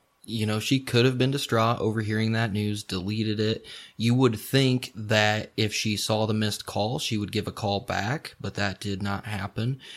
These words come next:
You know, maybe she was already dead by this time. We do not know. Maybe Adam got the voicemail, listened to it. Maybe he deleted it. You know, we, we really don't know. Maybe it was a third party there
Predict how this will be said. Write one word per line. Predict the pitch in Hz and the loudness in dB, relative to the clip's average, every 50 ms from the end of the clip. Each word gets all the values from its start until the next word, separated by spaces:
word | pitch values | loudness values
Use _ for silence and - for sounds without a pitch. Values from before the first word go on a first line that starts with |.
| - - | -20 -12
You | _ 95 104 | _ -2 0
know, | 104 107 123 | 0 2 2
maybe | 117 104 107 104 104 104 107 | 2 2 2 2 0 0 -2
she | 107 - 120 117 | 0 0 0 2
was | 117 117 107 | 2 0 2
already | 113 110 110 113 113 117 117 117 113 | 2 2 2 2 2 2 2 0 -2
dead | 101 - 104 101 - 127 104 | -2 -2 0 0 0 0 -2
by | 95 82 85 87 | -4 -4 -4 -6
this | - 87 95 - | -8 -8 -8 -8
time. | - - 107 98 98 98 98 92 | -6 -6 -6 -4 -4 -6 -6 -4
We | 101 101 104 101 | -2 -2 -2 -4
do | 98 - 104 101 98 | -4 -4 -4 -2 -2
not | 98 95 95 95 92 - | -2 -2 -4 -4 -4 -4
know. | 101 104 101 101 92 95 98 - - - - - - _ - | -4 -4 -4 -4 -6 -6 -8 -10 -14 -20 -20 -20 -20 _ -4
Maybe | 101 107 110 113 113 110 113 113 110 110 110 110 110 110 110 - - | -2 2 2 2 2 2 2 2 2 2 4 4 2 0 0 -4 -2
Adam | - 113 120 147 165 131 104 90 87 - _ _ _ _ _ _ _ - | -2 0 0 0 -2 -4 -4 -6 -8 -12 _ _ _ _ _ _ _ 0
got | 113 110 107 - | 2 2 2 0
the | 110 | -2
voicemail, | 98 101 98 98 98 98 - - 98 98 98 95 95 98 98 - | -4 -2 0 0 0 -2 -2 -4 -4 -4 -4 -4 -4 -6 -8 -4
listened | - 104 104 - - 101 98 - | -2 -2 -2 -2 -2 -4 -4 -4
to | - 110 101 101 | -2 -2 -2 0
it. | 101 101 - - _ _ - _ _ _ _ _ _ - | -2 -2 -4 -8 _ _ -20 _ _ _ _ _ _ -10
Maybe | 117 107 107 113 110 110 110 110 | -2 0 2 4 4 4 4 4
he | 113 127 156 | 4 4 4
deleted | 147 123 101 90 87 90 85 - - - | 2 0 -2 -2 -4 -4 -6 -8 -10 -10
it. | 78 - - - _ - _ _ _ - - - - - _ | -10 -12 -12 -14 _ -20 _ _ _ -20 -18 -18 -18 -14 _
You | - 95 101 104 | -6 -4 -2 0
know, | 101 101 101 107 | 0 0 -2 -2
we, | 110 113 117 123 120 - - | 0 2 2 2 2 0 0
we | 98 117 131 127 | 2 2 2 2
really | 107 110 117 123 127 120 | 2 2 2 4 4 4
don't | 110 113 110 113 90 | 2 2 0 0 0
know. | 85 117 113 92 | 0 0 -2 -2
Maybe | 90 95 98 104 117 117 | 0 0 0 2 2 0
it | 117 | 0
was | 101 113 110 | 0 0 -2
a | 113 110 | -2 -4
third | 110 - 107 107 110 110 107 104 | -4 -2 -2 -2 -2 -2 -4 -6
party | - 113 101 101 110 104 92 82 | -6 -4 -2 -2 -2 -2 -4 -6
there | 73 78 78 78 82 98 | -8 -8 -10 -10 -10 -12